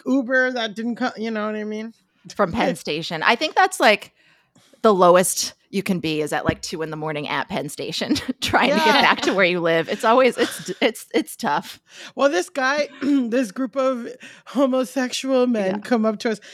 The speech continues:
Speaker 1: and they're like, um, uh, "Did you guys just come from the Beyonce concert?" And I'm like, "Yeah, I hope so. I'm wearing, like, a unitard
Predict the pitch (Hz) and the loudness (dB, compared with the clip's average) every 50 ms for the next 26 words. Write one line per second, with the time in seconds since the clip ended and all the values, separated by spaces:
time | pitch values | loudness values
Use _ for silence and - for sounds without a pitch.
0 | - - - - - 233 240 240 247 254 247 254 254 233 202 - _ - - - | -20 -18 -10 -6 -2 0 0 0 2 2 2 0 0 -2 -4 -8 _ -20 -20 -20
1 | _ _ - 240 233 220 214 202 190 180 170 _ _ _ _ _ _ _ _ _ | _ _ -4 -2 -2 0 -2 -4 -4 -8 -10 _ _ _ _ _ _ _ _ _
2 | - 262 269 254 233 - - 226 185 - 285 262 220 302 269 311 311 311 233 302 | -4 0 0 0 0 -2 -6 -10 -4 0 0 0 0 2 2 2 2 2 0 -4
3 | 320 - - 302 269 240 - 294 277 269 269 226 240 220 208 220 214 - 254 254 | -8 -4 0 0 0 2 2 0 0 0 0 0 0 0 -2 -2 -2 -2 -4 -2
4 | - 277 269 269 - - 294 294 - 269 247 247 254 254 262 269 262 - _ _ | 0 0 0 0 0 0 0 0 0 0 0 0 0 0 0 0 -2 -2 _ _
5 | _ _ _ _ - 254 202 240 277 311 339 339 330 302 294 277 277 214 247 269 | _ _ _ _ -10 -8 -6 -4 -2 -2 0 0 0 2 2 2 0 2 0 0
6 | 339 - - - - - 269 262 254 262 269 262 254 262 269 277 302 320 311 320 | 0 -2 -4 -8 -4 -2 0 0 0 0 -2 -2 -2 -2 0 0 0 0 -2 -2
7 | 320 285 - - 262 254 202 202 240 277 311 339 330 320 - - 240 240 233 226 | -2 -4 -4 -2 -2 0 0 2 2 2 4 4 2 0 -2 -2 -2 0 0 2
8 | 233 233 233 220 | 0 0 -2 -4